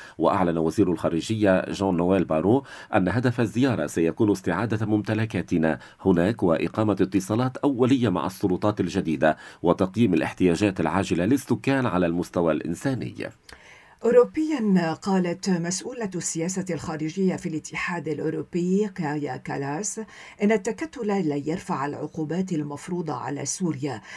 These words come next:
Speaker 2: إلا إذا ضمن حكامها الجدد عدم اضطهاد الأقليات وحماية حقوق المرأة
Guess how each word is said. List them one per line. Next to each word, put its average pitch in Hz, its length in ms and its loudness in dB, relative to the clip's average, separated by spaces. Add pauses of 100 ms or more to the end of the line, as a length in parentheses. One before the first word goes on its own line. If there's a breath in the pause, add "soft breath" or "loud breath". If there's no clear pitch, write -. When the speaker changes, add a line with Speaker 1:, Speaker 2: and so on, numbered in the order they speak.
(200 loud breath)
Speaker 2:
إلا 294 200 2
إذا 170 260 -2
ضمن 160 420 2
حكامها 151 760 -4
الجدد 160 640 -2
عدم 151 420 -4
اضطهاد 165 540 -4
الأقليات 151 960 -2 (380 loud breath)
وحماية 214 720 -2
حقوق 170 520 -6
المرأة 156 600 -2